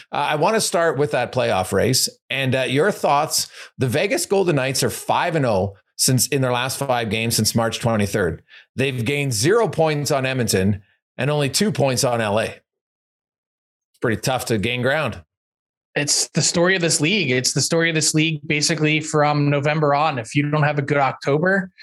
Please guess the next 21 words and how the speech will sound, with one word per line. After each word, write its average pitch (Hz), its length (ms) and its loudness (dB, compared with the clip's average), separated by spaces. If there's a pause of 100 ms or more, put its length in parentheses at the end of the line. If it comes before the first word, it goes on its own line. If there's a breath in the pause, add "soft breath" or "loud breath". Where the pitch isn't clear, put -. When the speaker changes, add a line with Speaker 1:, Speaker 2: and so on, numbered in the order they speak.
(320 loud breath)
Speaker 2:
you 143 80 0
don't 156 80 2
have 147 160 0
a 147 40 0
good 147 160 0
November, 143 540 2
you're 143 220 2
in 160 120 0
big 151 200 -2
trouble 156 320 0
'cause 127 200 -2
it's 123 160 0
so 147 200 0
hard 147 180 0
to 135 80 -2
make 135 240 0
up - 140 -4
ground. 123 520 0 (380)
And, 131 680 2 (840 loud breath)
you 156 80 0
know, 131 260 -2